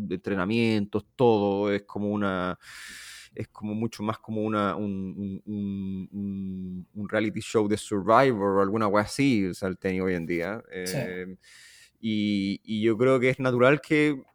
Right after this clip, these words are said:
Speaker 1: no haya mucho disfrute por el tenista de elite en el día a día, o sea, que sea más sacrificio que nada. Pero Rune pareciera que es un poco al revés, que es un pendejo culeado que le encanta esta wea.
Speaker 2: Sí.
Speaker 1: Que, que lo disfruta y que es un cabro chico que, que, que le encanta el tenis y que no puede dejar de ver,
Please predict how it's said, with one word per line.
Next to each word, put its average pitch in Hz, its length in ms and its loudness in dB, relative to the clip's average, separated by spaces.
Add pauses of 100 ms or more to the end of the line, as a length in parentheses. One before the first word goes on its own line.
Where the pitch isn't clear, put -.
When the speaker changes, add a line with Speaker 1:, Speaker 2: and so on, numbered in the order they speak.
(180)
Speaker 1:
no 131 280 -2
haya 156 160 4
mucho 170 300 -2
disfrute 175 600 6
por 160 160 4
el 156 100 6
tenista 156 320 2
de 156 100 6
elite 156 340 4
en 139 160 0
el 143 100 0
día 143 160 8
a 143 40 8
día, 139 240 6
o 101 40 0
sea, 120 160 0
que 107 80 -8
sea 135 180 4
más 135 200 2
sacrificio 120 500 0
que 156 100 4
nada. 92 320 0
Pero 120 240 8
Rune 185 460 4
pareciera 165 520 6
que 160 100 2
es - 180 -6
un 147 100 -12 (100)
poco 156 180 4
al 147 100 6
revés, 110 460 4
que - 100 -6
es - 140 -6
un 123 120 -4
pendejo 110 560 0
culeado 147 460 6
que 135 80 0
le 113 80 4
encanta 104 460 2
esta - 160 -6
wea. 69 200 -8 (460)
Speaker 2:
Sí. - 120 -4 (280)
Speaker 1:
Que, 104 220 4
que 113 140 4
lo 104 120 6
disfruta 156 580 8
y 143 160 6
que 127 260 6
es 135 60 6
un 131 100 0
cabro 135 360 6
chico 147 420 6
que, 127 480 4
que, 117 480 0
que 110 400 0
le 110 100 -2
encanta 135 340 0
el 139 80 -2
tenis 147 420 4
y - 20 2
que 127 80 4
no 120 200 6
puede 135 200 8
dejar 139 260 4
de 143 60 8
ver, 131 280 6